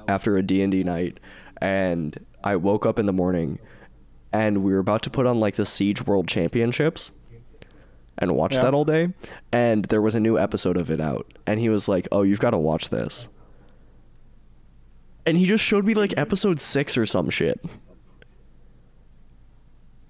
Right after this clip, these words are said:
Speaker 1: But I was like, "Oh my God, this is amazing. I loved it."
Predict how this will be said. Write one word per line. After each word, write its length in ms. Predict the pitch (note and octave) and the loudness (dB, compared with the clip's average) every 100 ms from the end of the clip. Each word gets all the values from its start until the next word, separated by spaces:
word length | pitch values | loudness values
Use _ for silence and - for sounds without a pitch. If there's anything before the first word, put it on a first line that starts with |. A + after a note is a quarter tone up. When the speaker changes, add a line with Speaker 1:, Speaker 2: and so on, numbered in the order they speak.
| - - - - - - - - - - - - - | -20 -20 -20 -20 -20 -20 -20 -20 -20 -20 -20 -14 -2
Speaker 1:
But 120 | D3+ | 0
I 60 | D3+ | 2
was 140 | D3+ | 2
like, 160 | C#3+ - | 0 0
"Oh 80 | F3 | -2
my 120 | C#3 | 0
God, 180 | C#3+ C3 | -2 0
this 140 | A#2+ | -2
is 60 | B2 | 0
amazing. 400 | B2+ C3+ A2 D#2+ | 0 0 0 0
I 40 | |
loved 260 | F#2+ A2 - | 2 0 -2
it." 200 | - | -6